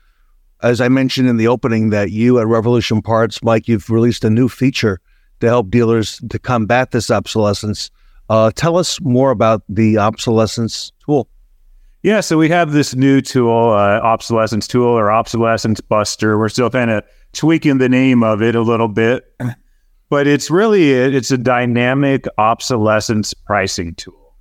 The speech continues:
Speaker 2: So what you do with this new tool is, with Revolution Parts, we get all of your D M S inventory. We know everything you have in stock.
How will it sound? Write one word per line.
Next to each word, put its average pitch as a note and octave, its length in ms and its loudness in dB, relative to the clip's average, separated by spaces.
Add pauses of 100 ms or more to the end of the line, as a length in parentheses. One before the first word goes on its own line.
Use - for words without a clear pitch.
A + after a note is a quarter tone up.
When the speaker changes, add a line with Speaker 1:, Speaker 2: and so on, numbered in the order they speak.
(920)
Speaker 2:
So B2 180 -2
what C#3 240 0
you C3+ 100 2
do B2 220 4
with B2 160 0
this G#2+ 240 -2
new A2+ 160 4
tool F#2+ 560 -2 (460)
is, A2 420 0
with A2 220 -2
Revolution B2 640 0
Parts, G#2 480 -2
we A2 180 2
get G#2 320 2
all A#2+ 240 2
of A2 80 -2
your A2+ 160 2
D G#2+ 240 2
M G#2 140 0
S G2+ 180 -2
inventory. F#2+ 680 0
We G2 120 0
know F#2+ 160 0
everything G#2 500 -2
you G2+ 140 2
have F#2+ 240 -2
in F#2+ 140 -6
stock. F2+ 480 -6